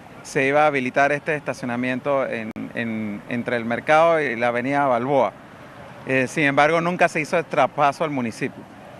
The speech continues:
Es un tema que hemos estado peleando por cuatro años y medio con el Ministerio de Obras Públicas, porque al no ser del municipio, eh,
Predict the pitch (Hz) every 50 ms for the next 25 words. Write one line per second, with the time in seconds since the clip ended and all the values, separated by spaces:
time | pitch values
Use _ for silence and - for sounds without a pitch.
0 | - - - - 139 147 156 143 175 170 175 165 147 160 165 170 165 - 165 160
1 | 165 - 156 147 143 151 160 165 143 147 117 - 156 156 156 156 165 160 156 156
2 | 160 165 156 151 135 143 143 147 151 151 156 139 131 120 120 123 117 - 143 135
3 | 143 143 139 139 143 147 - - 165 156 143 135 135 - 156 160 - - - -
4 | - - - - - - - - - - - - 160 151 139 - - 151 143 143
5 | 147 170 190 196 - - 214 202 196 190 180 196 185 180 180 190 190 190 - -
6 | 196 175 - 180 175 180 - - - - - - - - - - - - - -
7 | 127 127 123 127 123 120 120